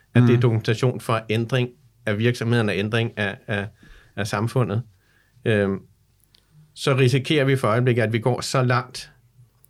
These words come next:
Speaker 1: så det bliver mere compliance, eller det bliver halvtreds procent compliance,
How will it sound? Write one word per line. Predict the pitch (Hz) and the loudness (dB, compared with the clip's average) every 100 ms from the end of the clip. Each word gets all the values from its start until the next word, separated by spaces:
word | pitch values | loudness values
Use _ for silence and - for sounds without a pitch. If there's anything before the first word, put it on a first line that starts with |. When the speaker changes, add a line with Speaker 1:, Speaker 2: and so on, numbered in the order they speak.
| _ _ _ _ - | _ _ _ _ -14
Speaker 1:
så | - 147 117 110 127 - _ _ _ _ - | -6 0 0 0 -2 -8 _ _ _ _ -4
det | 120 | 0
bliver | 120 | 2
mere | 107 110 | 2 2
compliance, | 127 104 90 95 110 127 131 | 0 -4 -4 -4 0 0 0
eller | 107 | -2
det | 104 107 95 | -2 -4 -2
bliver | 101 | -2
halvtreds | 104 - 117 | -2 -4 -4
procent | - 120 117 | -4 -4 -4
compliance, | - 104 101 107 127 131 | -4 -6 -2 0 0 -2